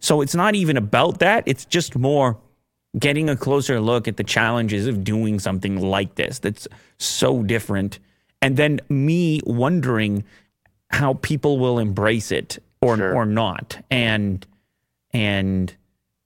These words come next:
Speaker 1: yeah, what the consumer reaction will be when it's in the world. Like, this thing's gonna get handed over to the likes of the, the Motor Trends and such, and, and I'll have it here in the studio, and it's gonna be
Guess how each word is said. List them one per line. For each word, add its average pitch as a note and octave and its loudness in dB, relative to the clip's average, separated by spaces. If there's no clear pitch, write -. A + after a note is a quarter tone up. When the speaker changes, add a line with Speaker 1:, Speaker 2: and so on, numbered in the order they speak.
Speaker 1:
yeah, A#2 0
what A#2 0
the C3 0
consumer A#2+ -2
reaction G2+ 0
will F#2+ 0
be G#2 -2
when G2+ -2
it's F#2+ -4
in B2+ -2
the G2+ 0
world. G#2+ -2
Like, E3+ 0
this A#3+ -2
thing's F#3 0
gonna D3+ -2
get C#3 0
handed C#3+ 0
over C#3+ 2
to D#3+ -2
the C#3+ 0
likes B2+ 0
of A#2+ -2
the, A#2 4
the F#2 0
Motor A#2 0
Trends A#2 0
and G#2+ 0
such, D#3 0
and, A2 0
and A#2 0
I'll D3 4
have C#3+ 0
it - -4
here C3+ 0
in B2 0
the A#2 0
studio, B2 0
and E3+ 2
it's D3 -4
gonna F3+ 0
be E3 0